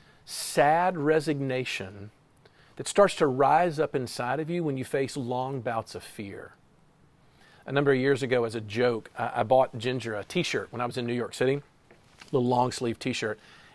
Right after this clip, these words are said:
And all it says across the top of it is the word, "Whatever." I bought it because it's so contrary to Ginger's character. <laughs> She's got a very sunny personality, but it's just a funny t-shirt. But isn't that the attitude?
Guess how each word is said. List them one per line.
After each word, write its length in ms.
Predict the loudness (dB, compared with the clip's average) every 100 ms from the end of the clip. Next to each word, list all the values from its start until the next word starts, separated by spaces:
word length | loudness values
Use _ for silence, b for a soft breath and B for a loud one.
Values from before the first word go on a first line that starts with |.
| 0
And 160 | 0 10
all 220 | 12 12
it 120 | 10
says 560 | 4 2 6 6 2 -2
across 380 | -8 4 4 4
the 80 | -2
top 320 | -4 -4 0
of 100 | 2
it 140 | 2 0 _ _
is 240 | 2 2
the 80 | 2
word, 320 | 0 0 0 -6 _ _ _ _
"Whatever." 840 | -10 -2 2 4 4 2 -4 -10 -12 -20 -20 -20 -20 _ b b b b b 2
I 60 |
bought 280 | 10 12 12
it 60 | 10
because 220 | 0 -2
it's 100 | 0
so 120 | 0
contrary 480 | 0 -2 -2 -2 -2
to 80 | -2
Ginger's 360 | -4 -4 -6
character. 540 | -4 -2 -2 -4 -6 -8 -16
<laughs> 160 | -14 -10
She's 120 | 2
got 120 | 4
a 20 |
very 140 | 4 2
sunny 260 | -2 -2
personality, 680 | 0 -2 -2 2 2 2 -2 B -4
but 80 |
it's 60 | -2
just 140 | -2
a 40 | -4
funny 240 | -4 -6
t-shirt. 480 | -4 -8 -6 -6 -6 b b b b b b b
But 140 | -2
isn't 100 | 2
that 160 | 2 4
the 160 | 2
attitude? 580 | 2 -2 -2 -2 0 -2